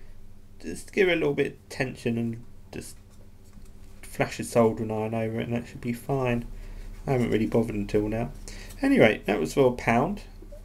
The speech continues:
from AliExpress. I'll put a link to the, uh, seller. As I say, that, the might, price may vary, but I can't believe it's gonna vary that much.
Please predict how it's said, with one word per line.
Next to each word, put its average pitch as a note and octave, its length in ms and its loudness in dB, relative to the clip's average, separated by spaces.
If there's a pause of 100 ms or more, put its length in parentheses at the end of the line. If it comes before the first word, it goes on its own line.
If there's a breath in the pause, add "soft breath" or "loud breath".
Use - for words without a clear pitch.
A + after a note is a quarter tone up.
from C3 360 2
AliExpress. - 1040 0
I'll C#3+ 240 4
put C#3+ 220 2
a B2+ 180 6
link B2 380 4
to A#2+ 220 4
the, A#2 220 8
uh, A2+ 60 6
seller. A#2 480 2 (600 loud breath)
As D3+ 120 6
I D3 60 10
say, C#3+ 280 10
that, D3 320 0
the D3+ 80 0
might, D#3 280 2 (260)
price C#3+ 420 2
may C3+ 280 2
vary, A#2+ 580 6
but A#2+ 180 -2
I C#3 40 -6
can't D3+ 320 -8
believe A#2+ 240 0
it's - 120 -10
gonna A#2 140 -2
vary A#2 300 2
that A#2+ 240 -4
much. - 340 -2